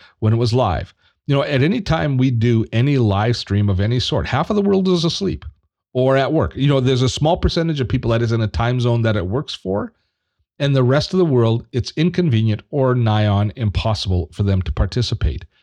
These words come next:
So I find it very curious that they are, that they've decided that they are going to not have it, that they're gonna recreate this real world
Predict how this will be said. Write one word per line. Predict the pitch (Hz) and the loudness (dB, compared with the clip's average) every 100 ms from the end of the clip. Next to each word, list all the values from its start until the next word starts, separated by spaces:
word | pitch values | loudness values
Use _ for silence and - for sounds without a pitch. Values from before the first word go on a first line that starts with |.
| _ - - _ | _ -20 -20 _
So | - | -2
I | 147 | -2
find | 143 139 147 | 0 0 2
it | 175 170 | 0 0
very | 156 160 | -2 -4
curious | - - 208 180 90 82 - - - | -6 -4 0 2 2 -2 -6 -14 -10
that | 127 131 139 | -2 -2 0
they | 135 135 135 131 123 120 - | 0 2 2 -2 -6 -10 -4
are, | 120 120 127 131 | 0 2 2 0
that | 123 117 | -2 0
they've | 123 123 117 | 0 0 0
decided | 117 - 120 135 127 | 0 0 0 0 0
that | 123 117 120 | 0 -2 0
they | 117 | 0
are | 110 | 0
going | 107 117 117 110 | 0 0 0 0
to | 110 | 0
not | 107 110 120 127 123 | 2 2 2 2 2
have | 113 101 | 0 0
it, | 87 | -2
that | 95 98 | -4 -4
they're | 101 | -2
gonna | 107 107 | 0 0
recreate | 104 117 151 - 131 123 120 | 2 0 0 -2 0 0 0
this | 117 104 | -2 0
real | 104 113 135 139 139 | 0 0 0 2 2
world | 127 120 123 123 120 113 117 | 2 0 2 2 2 2 0